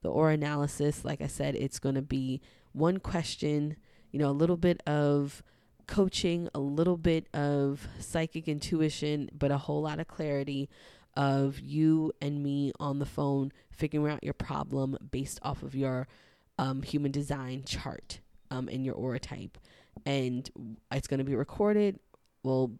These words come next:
black, you know, block out names, you know, edit those out so it'll be anonymous, and, um, it'll be just really helpful for whoever's listening.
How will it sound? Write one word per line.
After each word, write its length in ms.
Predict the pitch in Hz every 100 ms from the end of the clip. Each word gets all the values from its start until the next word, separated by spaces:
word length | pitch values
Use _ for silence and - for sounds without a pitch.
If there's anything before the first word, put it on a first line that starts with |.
| -
black, 240 | 143 135 - -
you 120 | 151
know, 180 | 139 127
block 340 | 147 143 143
out 120 | 139
names, 380 | 139 139 143 139
you 80 | 139
know, 100 | 135
edit 280 | - 139 139
those 180 | 135 -
out 280 | 127 139 - -
so 140 | -
it'll 140 | 135 139
be 100 | 131
anonymous, 680 | 135 135 135 135 135 139 - - - - -
and, 520 | 139 139 131 131 131 - _ -
um, 480 | 131 131 117 117 - _
it'll 180 | 147 143
be 140 | 135
just 240 | 139 143 -
really 180 | 135 139
helpful 600 | - 131 - - - - - - _
for 280 | - 143 139
whoever's 400 | 143 135 131 139
listening. 400 | 110 - 117